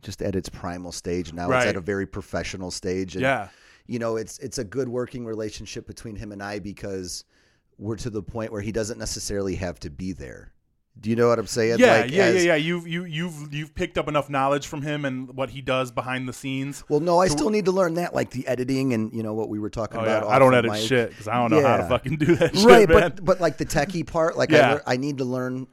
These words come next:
Speaker 1: a lot from him still because of that. But, uh, I ha-, I've also learned how to speak on the mic and, and try to, you know, find a confidence, so to speak.
Speaker 2: Yeah,
Speaker 1: You know,
Speaker 2: right
Speaker 1: like,
Speaker 2: on.
Speaker 1: he was very influential in that, like, giving me the opportunity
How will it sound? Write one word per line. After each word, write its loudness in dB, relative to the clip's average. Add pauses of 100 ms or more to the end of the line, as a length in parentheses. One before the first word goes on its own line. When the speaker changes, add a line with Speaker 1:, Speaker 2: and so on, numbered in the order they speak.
Speaker 1:
a -6
lot -6
from -8
him -6
still -4
because -8
of -8
that. -2
But, -8
uh, -12 (520)
I -4 (180)
ha-, -6
I've -10
also -8
learned -8
how -6
to -12
speak -10
on -12
the -14
mic -12
and, -18
and -18
try -4
to, -4
you -10
know, -12 (140)
find -6
a -10
confidence, -14
so -8
to -12
speak. -14
Speaker 2:
Yeah, -6
Speaker 1:
You -8
know, -8
Speaker 2:
right -2
Speaker 1:
like, -6
Speaker 2:
on. -4
Speaker 1:
he -2
was -6 (400)
very 0
influential -10
in -10
that, -8
like, -10
giving -4
me -8
the -8
opportunity -8